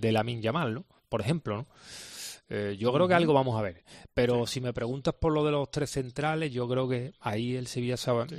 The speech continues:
Speaker 1: está un poco más cómodo y creo
Speaker 2: Está
Speaker 1: que eso
Speaker 2: ma-,
Speaker 1: no lo,
Speaker 2: están
Speaker 1: no
Speaker 2: todos
Speaker 1: lo va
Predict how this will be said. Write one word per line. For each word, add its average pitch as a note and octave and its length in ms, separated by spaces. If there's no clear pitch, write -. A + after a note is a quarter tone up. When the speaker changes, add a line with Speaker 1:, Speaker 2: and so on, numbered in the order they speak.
Speaker 1:
está B2+ 180
un A#2+ 80
poco B2+ 240
más A#2 160
cómodo D3 420
y B2+ 40
creo A2 160
Speaker 2:
Está A#2+ 100
Speaker 1:
que A#2 60
eso E3+ 120
Speaker 2:
ma-, A2 80
Speaker 1:
no G#2 140
lo, G2 60
Speaker 2:
están G#3 300
Speaker 1:
no G#3+ 40
Speaker 2:
todos A3 220
Speaker 1:
lo - 0
va F#3+ 40